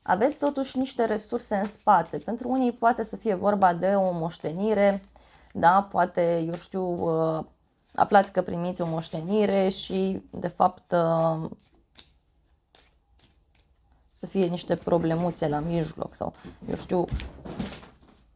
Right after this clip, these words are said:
ia să vedem, dragi berbeci. Hai să vedem ce cupe s-au dărmat aici, despre ce este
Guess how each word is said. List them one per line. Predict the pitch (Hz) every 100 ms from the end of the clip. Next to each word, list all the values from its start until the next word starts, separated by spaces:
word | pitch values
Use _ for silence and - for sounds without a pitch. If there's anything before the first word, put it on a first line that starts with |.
| _ _ -
ia | 170 165
să | - 165
vedem, | 160 - 92 -
dragi | - - -
berbeci. | - 170 165 165 240 294 - - - _ _ _ _ _ _ _ _ _ _ _ _ _ _ _ _ _ _ - - _ _ _ - - - _ _
Hai | 160
să | 165 160
vedem | 151 143 170
ce | 170 - 185
cupe | - 208 160
s-au | - 165
dărmat | 160 151 156 160
aici, | 147 156 202
despre | - - - 156
ce | -
este | 160 - -